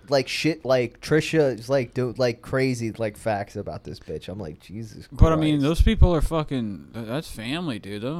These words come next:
Speaker 2: motherfuckers are, like, uh, probably fucking help me, like, take down a bank or something if I needed it.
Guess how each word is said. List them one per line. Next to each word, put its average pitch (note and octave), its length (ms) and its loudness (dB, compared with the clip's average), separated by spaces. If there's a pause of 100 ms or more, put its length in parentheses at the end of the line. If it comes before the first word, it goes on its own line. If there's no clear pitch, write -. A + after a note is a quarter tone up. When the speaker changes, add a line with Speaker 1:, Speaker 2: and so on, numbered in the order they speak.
(120)
Speaker 2:
motherfuckers G#2 320 -4
are, F#2+ 100 -10
like, F2 380 -12
uh, G#2 320 -10 (640)
probably A2+ 320 4
fucking A2+ 360 -6
help A2+ 220 -6
me, A#2+ 120 -4
like, G2+ 240 -8
take A2+ 240 -8
down A2 180 -6
a F#2 80 -8
bank A#2 420 -6
or F2+ 60 -12
something F2 380 -14
if E2 120 -18
I D#2 60 -10
needed E2+ 320 -12
it. E2+ 200 -14